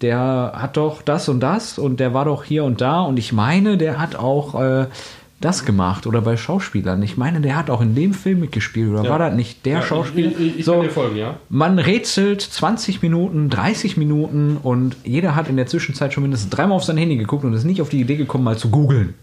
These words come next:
Speaker 2: Da bin ich anderer Meinung. Also ich bin da immer ganz schnell dabei. Selbst, selbst wenn ich zu Hause sitze,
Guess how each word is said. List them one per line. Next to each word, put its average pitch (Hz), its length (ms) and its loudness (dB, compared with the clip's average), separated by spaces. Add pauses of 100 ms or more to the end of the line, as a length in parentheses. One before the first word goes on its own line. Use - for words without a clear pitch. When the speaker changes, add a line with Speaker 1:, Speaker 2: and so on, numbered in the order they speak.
(320)
Speaker 2:
Da 110 200 -10
bin 202 120 0
ich 226 120 0
anderer 117 220 0
Meinung. 104 300 -4
Also 135 140 -4
ich - 100 -8
bin 208 80 0
da 190 80 2
immer 185 160 2
ganz 165 180 0
schnell 147 260 0
dabei. 120 300 2
Selbst, 135 300 -2
selbst 170 320 -2
wenn 165 100 4
ich 160 180 -2
zu - 200 -2
Hause 220 360 2
sitze, 196 680 0